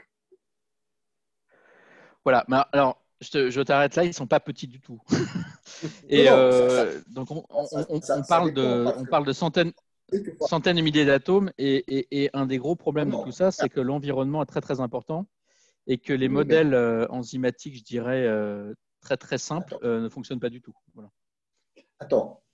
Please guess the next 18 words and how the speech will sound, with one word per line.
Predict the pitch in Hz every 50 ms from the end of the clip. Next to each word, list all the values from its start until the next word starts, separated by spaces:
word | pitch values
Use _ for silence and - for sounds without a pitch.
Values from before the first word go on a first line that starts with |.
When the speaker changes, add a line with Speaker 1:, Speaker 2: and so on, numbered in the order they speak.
| _ -
Speaker 2:
il | - 131 135
y | 151
a, | 151 156 - - -
bon, | - - -
si | - - - 156 139
je, | 127 131 107 90 120 -
bon, | 120 107 98 85 80
si | - - - 98
je, | 98 104 - -
c'est, | - - - - - _ _ -
bon, | - - - _ _ -
d'abord, | 123 117 117 - 151 160 151 127 120 - - _ -
entre | 123 123 - -
le | 123 120 110
virus | 110 110 117 113 - 151 139 - - - - - -
et | 117
une | 110 107 113
enzyme, | 107 113 117 113 113 131 156 185 220 220 -